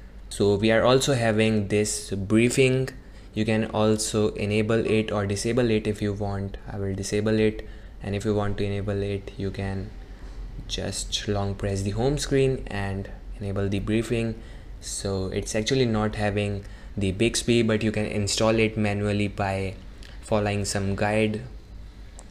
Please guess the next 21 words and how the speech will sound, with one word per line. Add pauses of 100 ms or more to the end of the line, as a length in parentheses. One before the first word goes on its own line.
(100)
which
is
available
in
the
X
J (340)
developer. (600)
So (1400)
yeah,
it's
the
latest
U
I
Android
seven
point
oh
Nougat.
And